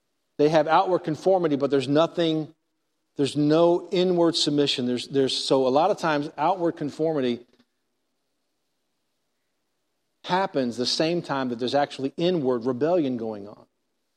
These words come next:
So what you have to do is parent to the heart,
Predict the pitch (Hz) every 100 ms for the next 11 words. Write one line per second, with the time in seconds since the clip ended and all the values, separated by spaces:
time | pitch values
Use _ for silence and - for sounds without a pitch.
0 | _ _ _ _ _ - 170 214 240 202
1 | 180 202 160 - - 220 220 220 214 -
2 | _ _ - - 190 139 156 170 131 113